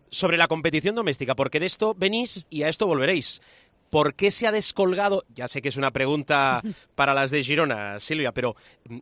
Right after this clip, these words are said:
Speaker 1: sí que es extraño, ¿no? Que se haya, hay baches durante la temporada, yo lo entiendo, pero se ha descolgado mucho el Spar City Leaf, ¿no? Porque además creo que la, eh, va a volver con el clásico, la Liga Femenina Andesa, con un
Speaker 2: Mm.
Speaker 1: Spar City Leaf Unigirona, Perfumerías Avenida.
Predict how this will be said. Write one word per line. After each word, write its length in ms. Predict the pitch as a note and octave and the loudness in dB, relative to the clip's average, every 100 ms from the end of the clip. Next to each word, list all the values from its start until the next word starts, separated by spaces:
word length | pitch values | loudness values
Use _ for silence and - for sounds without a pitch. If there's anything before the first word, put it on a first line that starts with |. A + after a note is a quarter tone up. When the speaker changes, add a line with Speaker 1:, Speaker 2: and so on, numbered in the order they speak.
| - | -12
Speaker 1:
sí 180 | - | -10
que 60 | D3 | -6
es 40 | G#3 | -6
extraño, 340 | - C3+ C#3 | -2 -2 -2
¿no? 100 | B2+ | -6
Que 100 | D3+ | -8
se 100 | C#3 | -10
haya, 560 | B2+ D3 C3+ A#2 A2 G#2+ | -6 -4 -4 -4 -8 -10
hay 140 | - C#3+ | -6 0
baches 300 | E3 D3+ B2+ | 0 0 -6
durante 220 | B2 A#2+ | -6 -6
la 60 | A#2+ | -6
temporada, 320 | A#2+ C3 C#3 | -4 -2 -2
yo 80 | B2+ | -2
lo 60 | |
entiendo, 300 | D3+ D3+ D#3 - - _ | -2 -2 -4 -6 -12 _
pero 180 | - G#2+ | -12 -8
se 120 | - | -4
ha 40 | D3 | -4
descolgado 460 | F#3+ G#3 E3 F#3+ | -2 -2 -2 -2
mucho 300 | E3 F#3+ - | -4 -6 -6
el 60 | A#2 | -8
Spar 240 | - C3 | -6 -8
City 220 | C3 C3 | -8 -8
Leaf, 160 | B2+ D#3+ | -8 -6
¿no? 100 | E3 | -6
Porque 200 | C#3+ - | -4 -4
además 420 | A#2+ B2 F3 - - - - | -4 2 2 0 -10 -18 -14
creo 220 | - E3 - | -4 -2 0
que 80 | |
la, 140 | F#3+ D3 | -2 -4
eh, 340 | B2+ A#2 A2 B2 | -6 -8 -8 -4
va 60 | C3 | -2
a 40 | |
volver 320 | D3 E3 E3 G#3 | 2 2 0 -2
con 100 | G#3 | -4
el 120 | C3+ | -4
clásico, 580 | - F#3 - A3 A#3 B3+ | -2 -4 -4 -8 -8 -8
la 420 | F3 A#2+ G#2+ G#2+ G#2+ | -8 -10 -8 -8 -8
Liga 240 | C3+ D3 | -4 -4
Femenina 340 | D#3 C#3+ C#3 | -4 -4 -4
Andesa, 420 | C#3 D3+ D#3+ A3+ A3+ - - _ | -4 -4 -2 -4 -6 -12 -20 _
con 180 | - C3 | -4 -2
un 120 | D3+ | 0
Speaker 2:
Mm. 20 | |
Speaker 1:
Spar 260 | G3 F#3 E3 | 0 0 -2
City 180 | F3 D#3 | -2 -4
Leaf 120 | D#3 | -4
Unigirona, 380 | D#3+ C3+ D3+ G3 | -4 -2 -2 -2
Perfumerías 440 | G3 C#3 C3+ C3 | -4 -6 -4 -4
Avenida. 400 | A#2+ A#2+ G3 F#2 | -4 -6 -8 -10